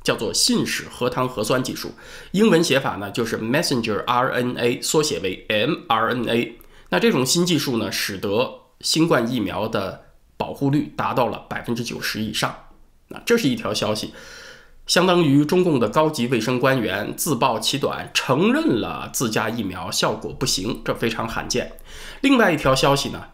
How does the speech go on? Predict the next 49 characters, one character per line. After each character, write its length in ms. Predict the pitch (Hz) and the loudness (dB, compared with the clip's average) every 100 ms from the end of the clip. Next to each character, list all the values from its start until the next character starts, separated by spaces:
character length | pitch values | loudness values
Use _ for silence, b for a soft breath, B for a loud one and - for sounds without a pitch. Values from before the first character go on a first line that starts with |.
| - | -8
是 140 | - | -4
发 140 | 135 143 | 0 0
生 160 | 160 | 0
在 100 | 143 | 0
同 260 | - - 131 | -2 0 0
一 80 | 127 | 0
天， 400 | - 113 113 B B | 0 -2 -2 B B
又 200 | 226 185 | 2 4
一 80 | 147 | 4
位 140 | 175 | 2
叫 140 | 135 123 | 4 2
做 160 | - | 0
王 240 | 107 113 190 | 0 0 0
华 200 | 131 131 | 0 0
庆 300 | - 160 104 | 0 0 0
的 200 | 87 - B B B | -6 -10 B B B
中 220 | - 156 | 2 4
国 160 | 131 113 | 4 2
疾 300 | 113 - 131 | 0 0 0
控 180 | 143 127 | 2 0
中 160 | 127 | 0
心 160 | 135 139 | 0 0
的 80 | 117 | 0
专 180 | 120 117 | 0 0
家 440 | 120 113 - - - | 0 -2 -8 -20 -2
对 200 | 175 117 | 2 4
央 280 | 127 190 226 | 4 4 2
视 220 | 226 110 | -2 -4
说： 400 | - 104 - - | -6 -6 -8 -8
“中 240 | - 214 208 | 0 2 4
国 160 | 104 | 0
呀， 120 | 90 - | -2 -2
要 140 | 123 | -2
建 260 | 123 196 139 | 0 2 2
立 100 | 113 | 0
起 240 | - 101 | -2 -2
免 420 | 117 117 107 90 | 0 2 2 0
疫 120 | 160 | -4
屏 260 | 110 107 131 | -2 0 0
障， 300 | 214 - - B B B B B B - | 0 -2 -6 B B B B B B -4
那 120 | 123 | 0
么 220 | 120 104 - - | 2 0 -4 -14
至 160 | - 139 | -4 -2
少 180 | 127 110 | 0 0
得 140 | 117 | 0
有 160 | 120 110 | 0 0
十 280 | - - 160 | -2 0 0
亿 120 | 202 | 0
人 360 | 107 98 - | 0 -2 -4